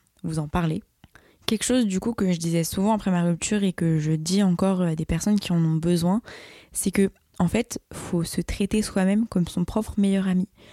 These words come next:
Parce qu'on est la seule personne au monde qui va nous accompagner du début jusqu'à la fin, de notre naissance jusqu'à notre mort.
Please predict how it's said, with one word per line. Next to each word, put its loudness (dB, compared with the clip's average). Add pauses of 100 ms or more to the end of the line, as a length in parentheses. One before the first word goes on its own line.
(180)
Parce -2
qu'on 4
est 4
la 2
seule 0
personne 0 (320)
au 6
monde 4 (420)
qui -2
va 4
nous 4
accompagner 2
du 0
début 0 (200)
jusqu'à 0
la -2
fin, -6 (220)
de 2
notre 2
naissance 2
jusqu'à 0
notre 0
mort. -6